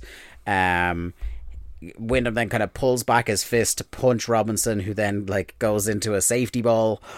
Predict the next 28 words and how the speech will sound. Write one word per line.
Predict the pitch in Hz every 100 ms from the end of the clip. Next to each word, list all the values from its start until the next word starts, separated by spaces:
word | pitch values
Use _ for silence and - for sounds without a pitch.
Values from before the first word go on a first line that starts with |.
| - -
on | 110
the | 101
ground, | 98 104 104 98 98 95 -
and, | 101 95 92 87 85 80
uh, | 78 87 85 78 -
Flair | - 123 104 98 -
pushes | - - 131 123 107
him | 113 113
over | 104 110 113 120 120 _
Robinson, | 101 101 101 104 107 110 120 - - - - -
uh, | 95 92
locks | 101 123 143 -
in | 135
the | 117
figure | - 113 98
four, | - 101 87 85 - - - - _
and | 98
then | 113 185
we | 196 143
have, | 131 98 87 76 - - - - _ _ _ _ _ - -
Lee, | - 95 87 82 - - _ -
when | 120
this | 147 -
figure | 156 135
four | 135 123
gets | 104
locked | 110 98 -
in, | 95 78